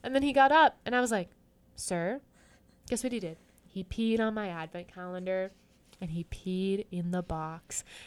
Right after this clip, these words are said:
Not the nice advent calendar, the one that you got me from the store that's, like, not, like, the one with the boxes in it, like, not the one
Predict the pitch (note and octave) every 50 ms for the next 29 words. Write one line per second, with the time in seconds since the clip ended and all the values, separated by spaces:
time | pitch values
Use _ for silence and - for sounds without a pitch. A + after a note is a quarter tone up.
0 | - - G#3 G#3+ A#3 B3 B3 C#4 C4+ A#3+ G#3 G3 G3 G3 - F3+ F3 F3 F#3 F#3
1 | F#3 - G#3 G3 F#3+ F#3+ G3 F#3+ G3 G3 G3+ F#3+ F#3+ F#3 F3+ F#3+ F#3+ G3 F#3 -
2 | F#3 F#3+ F3+ G3+ F#3 F#3 F#3 F3+ G3 G3+ G3 G3 G3 G3 G3 - G#3+ G3+ G3 F#3+
3 | F3+ - - - - F#3 F3 E3+ E3+ E3+ E3+ E3+ F3+ F#3 F3+ F3+ F3 - - F3+
4 | E3+ E3+ E3 - - - - - - - G3+ G3+ G3+ G#3 G3+ - G#3 G3+ F#3+ F#3
5 | F3+ F#3 F#3+ F#3+ F3+ - F3+ E3+ - D#3+ D#3+ D#3+ E3+ - - - G3+ G3 F#3+ G#3+
6 | G#3 G#3 A3 A#3 B3 B3+ C4+ B3+ - - F#3+ F3+ D#3 F#3 F#3 F#3 F3+ F3 - -
7 | G3+ F#3+ F#3 F3+ F3 F3 F3 F3 F3+